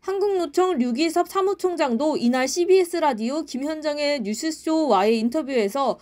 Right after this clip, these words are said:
고공농성에 나선 지 하루 만에 유혈 진압을 하는 이런 상황들을 봤을 때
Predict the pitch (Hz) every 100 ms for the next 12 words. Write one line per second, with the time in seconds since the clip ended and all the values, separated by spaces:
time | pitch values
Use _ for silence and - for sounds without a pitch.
0 | - _ - 302 359 359 349 349 339 285
1 | 269 269 254 320 311 381 381 330 262 180
2 | 190 254 320 320 320 254 285 302 311 277
3 | 285 220 214 226 320 359 339 302 294 254
4 | 247 214 208 262 226